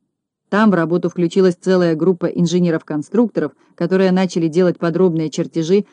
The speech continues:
отдельных узлов ракеты. Чертежи эти тут же направлялись в различные заводы для выполнения отдельных отливок,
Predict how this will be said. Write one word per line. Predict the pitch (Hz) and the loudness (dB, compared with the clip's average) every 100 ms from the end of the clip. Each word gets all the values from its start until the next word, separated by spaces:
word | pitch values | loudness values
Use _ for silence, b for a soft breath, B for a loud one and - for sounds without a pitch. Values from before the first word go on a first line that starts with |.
| b | b
отдельных | 180 143 165 180 175 | -2 0 0 0 -2
узлов | 160 139 151 | -6 -6 -6
ракеты. | 175 185 165 143 - - _ _ _ _ _ _ | -4 -4 -4 -8 -8 -20 _ _ _ _ _ _
Чертежи | - 247 240 220 247 | -4 -2 0 2 4
эти | 214 190 | 4 2
тут | 220 180 | 0 0
же | 180 | 0
направлялись | 180 180 175 180 165 | 0 0 0 0 0
в | 175 | -2
различные | 180 190 - 170 160 | -2 -2 -2 -4 -4
заводы | 160 151 240 175 | -6 0 0 0
для | 156 160 | -2 -2
выполнения | 170 160 170 202 190 170 b b | -2 -2 0 0 0 -2 b b
отдельных | 175 147 185 165 160 | -2 2 2 2 -4
отливок, | 147 156 220 202 190 | -8 -2 0 0 -2